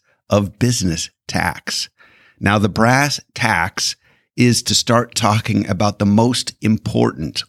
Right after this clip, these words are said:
or basic facts of a situation. I enjoy the origin of words,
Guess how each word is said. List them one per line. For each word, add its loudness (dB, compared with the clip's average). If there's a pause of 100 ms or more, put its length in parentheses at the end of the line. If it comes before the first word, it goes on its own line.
or 2
basic 0
facts -4 (380)
of 0
a -8
situation. 0 (200)
I 0
enjoy 4
the 2
origin 4
of 0
words, 2